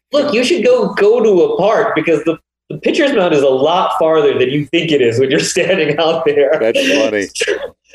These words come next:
Speaker 1: So she called a friend of hers and threw out a couple practice pitches before going.
Speaker 2: Well,
Speaker 1: So
Speaker 2: unfortunately, our time has come to an end. There were some th-, other things I wanted to talk about. One of my favorite stories with you is when you went to Smart Camp.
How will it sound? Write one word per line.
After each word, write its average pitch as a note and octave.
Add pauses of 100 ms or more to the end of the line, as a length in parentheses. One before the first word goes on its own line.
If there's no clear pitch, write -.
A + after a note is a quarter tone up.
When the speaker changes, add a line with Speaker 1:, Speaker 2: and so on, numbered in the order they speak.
(140)
Speaker 1:
So E3
she F#3
called F#3
a -
friend F3
of D#3+
hers -
and -
threw D#3+
out -
a C3
couple C#3+
practice C3+
pitches A2
before A2
going. A2 (420)
Speaker 2:
Well, F3+
Speaker 1:
So E3+
Speaker 2:
unfortunately, A3
our F3+
time F#3
has E3
come D#3+
to D3+
an C#3+
end. C3+
There C3
were C3
some C#3
th-, F3
other D#3
things D3+
I D3+
wanted C#3+
to A#2
talk B2
about. A2
One A#2+
of A#2+
my A#2+
favorite B2
stories A#2+
with G#2
you A2+
is A2+
when A2+
you A#2
went A#2
to -
Smart A#2
Camp. F#2